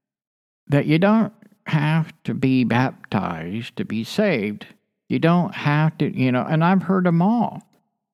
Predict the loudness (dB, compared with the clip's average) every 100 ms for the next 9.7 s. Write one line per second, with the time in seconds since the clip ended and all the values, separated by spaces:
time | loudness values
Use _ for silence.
0 | _ _ _ _ _ _ -4 -2 -2 -4
1 | -4 -2 0 0 2 2 2 2 2 2
2 | -2 0 2 4 2 0 -2 0 2 2
3 | 2 0 -2 -4 -4 -4 -2 2 4 6
4 | 4 0 _ _ _ _ _ _ _ _
5 | _ _ _ _ -2 -2 0 2 4 4
6 | 4 2 -2 -6 -8 -6 -8 -6 0 2
7 | 4 4 2 -2 -10 -16 _ _ _ _
8 | _ _ _ _ _ _ _ _ _ _
9 | -2 0 0 0 -2 -4